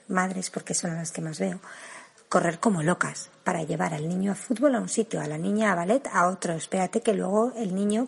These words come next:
mientras la niña está en ballet, hay que llevarlo a clase de inglés o de chino o de alemán. Y luego hay que ir corriendo a buscar a la niña y mientras tanto voy a buscar, voy a prepararle al niño los deberes y le, porque tengo que ir a comprar cuatro cosas del trabajo.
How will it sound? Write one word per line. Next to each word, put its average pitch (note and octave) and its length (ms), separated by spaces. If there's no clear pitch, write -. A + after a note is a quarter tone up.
mientras E3+ 400
la E3 60
niña F#3 220
está - 160
en F#3+ 60
ballet, G3+ 300
hay F#3+ 100
que - 120
llevarlo F#3 380
a E3+ 100
clase F3 300
de D#3+ 60
inglés F3+ 400
o F3 80
de D#3 140
chino A3 340
o G3+ 80
de D#3+ 100
alemán. F3+ 380
Y G#3+ 100
luego F#3+ 160
hay A#3+ 100
que G#3 100
ir F3 60
corriendo F#3+ 360
a - 20
buscar E3 300
a E3 40
la E3 140
niña A#3 340
y F3 400
mientras F3 460
tanto G#3 680
voy G#3 180
a G#3+ 60
buscar, A3 400
voy A3+ 120
a G#3+ 40
prepararle G#3 420
al G3+ 80
niño B3 220
los D#3 160
deberes F#3+ 440
y G3 100
le, F3+ 240
porque F3+ 180
tengo F#3 160
que - 100
ir F#3 60
a - 40
comprar F#3+ 520
cuatro G3+ 240
cosas G3+ 220
del A3 100
trabajo. C4 480